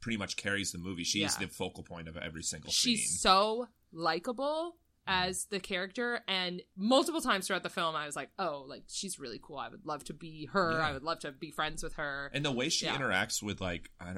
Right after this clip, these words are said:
Speaker 1: I guess you call 'em her patron. I, I don't,
Speaker 2: Yeah.
Speaker 1: you know, I don't know what
Speaker 2: Her
Speaker 1: they're refer-,
Speaker 2: fans.
Speaker 1: her fans,
Speaker 2: <laughs>
Speaker 1: yeah, is so, like, like,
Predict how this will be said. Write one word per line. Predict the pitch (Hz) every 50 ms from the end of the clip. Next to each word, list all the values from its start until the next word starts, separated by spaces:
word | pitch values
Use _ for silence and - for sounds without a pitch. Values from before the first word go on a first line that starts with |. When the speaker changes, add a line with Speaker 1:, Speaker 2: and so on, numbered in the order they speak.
| - 98
Speaker 1:
I |
guess | 90 - 101 - -
you | 87
call | - 101 90 87
'em | 85 85
her | 78 82 73
patron. | - - 90 92 98 - - - 101 98 95 95 90 -
I, | 110 107 - 113
I | 113
don't, | 202 196
Speaker 2:
Yeah. | 165 143 147 123
Speaker 1:
you |
know, | 90 80
I | 85 98
don't | 92 85 82 80
know | 80 80 82 - - - _ _ _ _ _ - - 92
what | 95 104 - -
Speaker 2:
Her | 381
Speaker 1:
they're | 403 381
refer-, | 339 226
Speaker 2:
fans. | 214 202 202 208 233 -
Speaker 1:
her | 123
fans, | - - 139 135 131 120 113 113 110 107 - 113
Speaker 2:
<laughs> |
Speaker 1:
yeah, | 120 113 107 104 101 92 - 240 - - - - -
is | - 123 120 - -
so, | - - 123 127 147 156
like, | 147 139 131 120 107 98 - -
like, | - 127 120 127 117 113 117